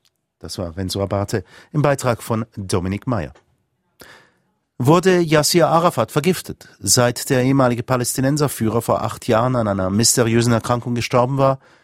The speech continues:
kursiert der Verdacht, er sei ermordet worden. Und tatsächlich hatte ein Schweizer Institut an Arafats Kleidern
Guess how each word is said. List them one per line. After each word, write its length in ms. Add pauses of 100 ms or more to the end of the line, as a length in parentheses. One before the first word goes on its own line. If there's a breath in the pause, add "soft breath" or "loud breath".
(260 soft breath)
kursiert 480
der 80
Verdacht, 420
er 60
sei 360
ermordet 440
worden. 240 (580 soft breath)
Und 140
tatsächlich 500
hatte 220
ein 120
Schweizer 400
Institut 540
an 140
Arafats 420
Kleidern 500